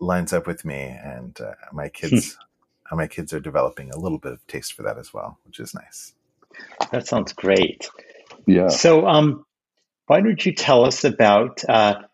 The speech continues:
Speaker 2: you have a, you have a Patreon about, uh, magic and to help magicians. Tell us a little bit about it.
Speaker 1: Yeah. So I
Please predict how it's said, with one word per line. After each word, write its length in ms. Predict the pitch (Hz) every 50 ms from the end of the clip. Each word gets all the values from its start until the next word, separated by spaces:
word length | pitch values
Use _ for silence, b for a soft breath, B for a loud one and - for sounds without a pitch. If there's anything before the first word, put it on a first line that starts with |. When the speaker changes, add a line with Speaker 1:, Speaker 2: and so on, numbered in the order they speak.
| _ _
Speaker 2:
you 100 | 135 147
have 120 | 165 139 131
a, 80 | 127 127 - -
you 180 | - 143 147 160
have 100 | 139 120
a 60 | 107
Patreon 800 | - - 135 135 131 - 127 120 98 90 87 85 85 95 104 - - _ _ _ _ _ -
about, 540 | 107 101 101 107 107 110 107 113 - - -
uh, 320 | 120 104 101 92 90 87 - _ _ _ _ _ _ _ _ -
magic 540 | 117 107 101 101 98 98 110 107 - - _ _ _ _ _ _ _ -
and 320 | - 101 98 95 92 87 - _ _ _ -
to 80 | 107
help 340 | 95 107 101 98 - - _ _ _ _ _ _ -
magicians. 760 | 110 107 98 101 107 98 - - 104 92 98 107 110 - - - _ _ _ _ -
Tell 120 | 147 156
us 140 | 170 151 -
a 80 | 160 143
little 220 | 127 127 123 104
bit 120 | 123 117
about 340 | 110 95 98 110 113 127 117
it. 160 | 90 71 - - _ _ B B B B B B B B B B B B B B B B B
Speaker 1:
Yeah. 300 | - 165 180 160 123 - - _ _ _ _ -
So 540 | - - 156 156 156 156 151 147 127 - _ _ _ _ _ _ -
I 240 | - 117 123 131